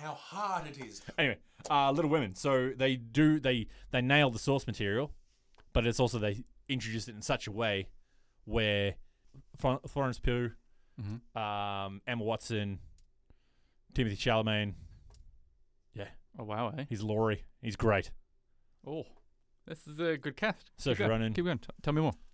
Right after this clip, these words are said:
Speaker 2: Um, they just, they just nail it, every single part of it. So they, they do the book really, really, like, I read the book for school and I had to.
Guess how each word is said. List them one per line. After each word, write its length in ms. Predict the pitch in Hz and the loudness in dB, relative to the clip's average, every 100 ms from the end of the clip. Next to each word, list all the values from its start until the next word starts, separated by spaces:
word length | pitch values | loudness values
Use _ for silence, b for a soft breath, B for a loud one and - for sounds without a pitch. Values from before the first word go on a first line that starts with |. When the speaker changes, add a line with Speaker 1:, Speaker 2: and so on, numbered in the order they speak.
| - _ | -20 _
Speaker 2:
Um, 240 | 120 123 123 | 0 2 6
they 120 | 143 | 4
just, 200 | 156 - | 4 2
they 140 | 147 | 4
just 140 | 151 147 | 4 4
nail 220 | 185 98 | 2 2
it, 60 | 117 | 2
every 200 | 135 127 | 2 2
single 180 | 139 | 2
part 160 | 120 131 | 4 4
of 60 | 98 | 2
it. 80 | 95 | 2
So 100 | 123 | 4
they, 140 | 127 | 4
they 200 | 120 123 | 4 4
do 120 | 139 | 4
the 80 | 120 | 6
book 220 | 104 156 | 6 6
really, 220 | 117 127 120 | 4 2 2
really, 300 | 113 104 104 - | 0 -2 -4 -8
like, 160 | 95 92 | -6 -4
I 100 | 104 | 0
read 180 | 110 113 | 2 2
the 40 | 98 | 2
book 220 | 113 - | 0 -2
for 480 | - 110 101 98 - - - | -2 0 2 0 -2 -12 -18
school 340 | - 131 107 - - b b b b | -2 0 0 -4 -20 b b b b
and 180 | 107 95 | -6 -4
I 40 | 92 | -2
had 140 | 110 | 0
to. 160 | 110 | 0